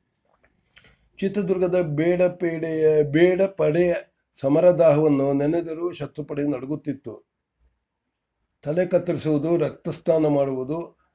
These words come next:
ಆ ಖ್ಯಾತಿ ಬೇಡ ಪಡೆಯ ನಿತ್ಯದಾಟವಾಗಿತ್ತು. ಇದಕ್ಕೆ ಸಮ-,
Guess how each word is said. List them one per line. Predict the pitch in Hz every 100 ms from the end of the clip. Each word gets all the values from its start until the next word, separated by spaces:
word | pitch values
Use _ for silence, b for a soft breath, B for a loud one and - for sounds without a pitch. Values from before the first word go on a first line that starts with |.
| _ 143
ಆ | 156
ಖ್ಯಾತಿ | 151 - 160 170 185 151 165 - _ _ -
ಬೇಡ | 147 170
ಪಡೆಯ | 160 151 147 156
ನಿತ್ಯದಾಟವಾಗಿತ್ತು. | 147 131 - 170 139 139 143 139 120 117 - 98 _ _ _ _ _
ಇದಕ್ಕೆ | 180 185 175 160 135
ಸಮ-, | 135 147 156 -